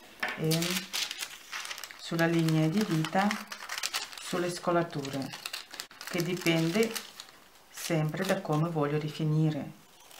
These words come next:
Voglio fare un orlo semplice, piegato, aggiungo, posso aggiungere per esempio due centimetri.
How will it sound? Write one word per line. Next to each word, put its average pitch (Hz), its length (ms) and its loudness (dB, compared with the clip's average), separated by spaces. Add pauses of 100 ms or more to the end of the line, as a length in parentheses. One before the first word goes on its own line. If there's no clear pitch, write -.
(1000)
Voglio 156 340 2
fare 151 280 4
un 147 360 2
orlo 151 280 0
semplice, 214 680 -4
piegato, 156 880 0 (1900)
aggiungo, 151 720 2
posso 143 480 0
aggiungere 151 480 2
per 147 180 -2
esempio 143 460 0
due 147 240 0
centimetri. - 840 -6